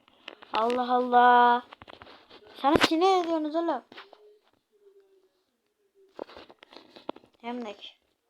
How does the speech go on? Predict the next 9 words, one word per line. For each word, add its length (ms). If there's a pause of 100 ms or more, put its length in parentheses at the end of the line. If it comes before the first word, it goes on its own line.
(460)
Kapa 340
burayı. 260 (1800)
Kapanmaz 540
ki. 280 (1700)
Toprak, 540
toprak. 840 (1300)
Toprağım. 580 (1400)
Ananın 560
bacın. 360